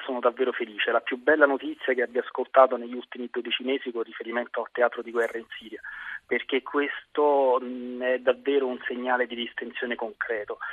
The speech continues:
Poi chiaramente non ho la palla di cristallo ed è possibile che il conflitto riprenda e che degeneri, ma ad oggi io le rispondo: è una bellissima notizia, perché la Russia che ritira le proprie truppe, i propri uomini dalla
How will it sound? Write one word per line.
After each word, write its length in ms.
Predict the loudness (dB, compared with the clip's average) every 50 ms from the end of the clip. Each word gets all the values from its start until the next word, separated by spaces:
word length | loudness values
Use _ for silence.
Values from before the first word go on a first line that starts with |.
| -10 -12 -2
Poi 180 | 2 2 4 4
chiaramente 440 | 4 2 2 2 0 -2 -2 -6 -4
non 140 | -2 2 4
ho 80 | 4
la 100 | 4 4
palla 180 | 2 0 -2 -2
di 100 | -6 -10
cristallo 440 | -14 -18 -18 2 6 6 6 8 6
ed 80 | 0
è 60 | -4
possibile 540 | -8 -10 -14 -14 -12 -12 -12 -8 -6 -6 -6
che 60 | -6
il 100 | -6 -8
conflitto 440 | -8 -10 -10 -10 -10 -10 -10 _ -10
riprenda 420 | -10 -10 -4 -2 -2 -2 0 -2 -4
e 40 |
che 160 | -4 -4 -6 -6
degeneri, 600 | -6 -6 -2 0 2 2 2 0 -4 -10 -12 0
ma 180 | 6 8 8 8 6 2 -8 -10 -10 -10 -6
ad 200 | 0 2 2 4
oggi 340 | 6 4 4 2 0 -4 -6
io 160 | -4 -4 -4
le 60 | -4
rispondo: 680 | -4 -8 -12 -12 -10 -6 -4 -2 -2 -2 0 0 0 2
è 140 | 4 2 2
una 160 | 4 2 -2
bellissima 500 | -4 -6 -6 -8 -10 -12 -12 -12 -10 -8
notizia, 500 | -8 -6 -6 -6 -8 -8 -8 -8 -8 -8
perché 280 | -6 -8 -8 -6 -4 -4
la 80 | -4
Russia 480 | -4 -4 -8 -8 -10 -4 0 0 0 0
che 260 | 0 -2 -2 -2 -2 -2
ritira 600 | -6 -10 -10 -10 -6 -4 0 4 4 4 4 4 0
le 360 | -6 -8 -6 -6 -6 -6 -8 -10
proprie 520 | -6 -4 -4 -4 -2 -4 -4 -4 -4 -4
truppe, 420 | -6 -8 -8 -8 -8 -8 _ -8 -8
i 40 | -6
propri 220 | -6 -6 -6 -6
uomini 380 | -4 -2 0 0 0 -2 -6 -6
dalla 220 | -4 -4 -4 -4